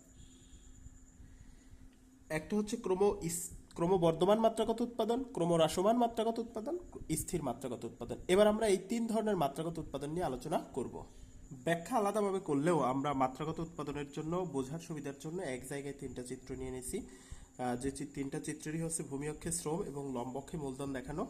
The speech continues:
হচ্ছে, এক্স অক্ষে শ্রম এবং লম্ব অক্ষে মূলধন দেখানো হচ্ছে। আমরা এখানে দুটি উপকরণকে বিবেচনা করেছি,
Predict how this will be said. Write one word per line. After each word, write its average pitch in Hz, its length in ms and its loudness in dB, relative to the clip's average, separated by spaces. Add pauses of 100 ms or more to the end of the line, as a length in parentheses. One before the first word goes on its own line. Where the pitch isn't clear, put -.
(100)
হচ্ছে, - 220 -10
এক্স 120 280 -12
অক্ষে 151 240 -12
শ্রম 170 440 -4
এবং 139 220 -4
লম্ব 127 220 -4
অক্ষে 147 180 -6
মূলধন 147 360 -4
দেখানো 151 260 -4
হচ্ছে। 156 260 -6
আমরা 147 200 -2
এখানে 147 340 -4 (400)
দুটি 170 400 0
উপকরণকে 156 680 -2
বিবেচনা 120 440 -6
করেছি, 110 400 -10